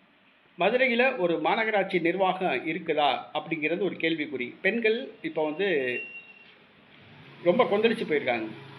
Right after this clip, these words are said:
மதுரையில மாநகராட்சி மேயர் இப்ப கிடையாது, துணை மேயர் பொறுப்பு நிர்வகிக்கிறாப்புல.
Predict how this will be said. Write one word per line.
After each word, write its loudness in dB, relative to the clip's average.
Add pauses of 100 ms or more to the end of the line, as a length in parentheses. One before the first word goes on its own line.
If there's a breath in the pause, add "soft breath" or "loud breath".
(380)
மதுரையில 6
மாநகராட்சி 2
மேயர் 4
இப்ப -6
கிடையாது, 0 (100)
துணை 2
மேயர் 4
பொறுப்பு -2
நிர்வகிக்கிறாப்புல. -2